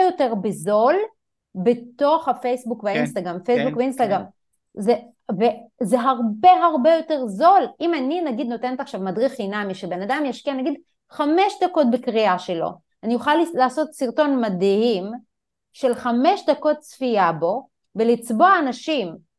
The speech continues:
Speaker 1: שצפו בו חמש דקות, והנה לי רשימת תפוצה של אנשים שבילו איתי חמש דקות, וזה יעלה לי רבע מחיר?
Speaker 2: כן.
Speaker 1: אפילו פחות.
Speaker 2: כן.
Speaker 1: אוקיי? אז, אז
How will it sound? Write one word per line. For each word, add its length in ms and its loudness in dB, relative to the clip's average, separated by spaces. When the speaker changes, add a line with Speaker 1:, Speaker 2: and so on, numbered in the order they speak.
Speaker 1:
שצפו 640 -4
בו 80 -2
חמש 300 -6
דקות, 400 -6
והנה 480 0
לי 180 2
רשימת 420 -4
תפוצה 460 -2
של 160 -6
אנשים 380 -4
שבילו 380 -2
איתי 180 -6
חמש 340 -8
דקות, 360 -2
וזה 200 4
יעלה 420 4
לי 300 -2
רבע 380 -2
מחיר? 420 -6
Speaker 2:
כן. 140 -2
Speaker 1:
אפילו 300 -2
פחות. 440 -8
Speaker 2:
כן. 120 -2
Speaker 1:
אוקיי? 200 2
אז, 140 -6
אז 200 -12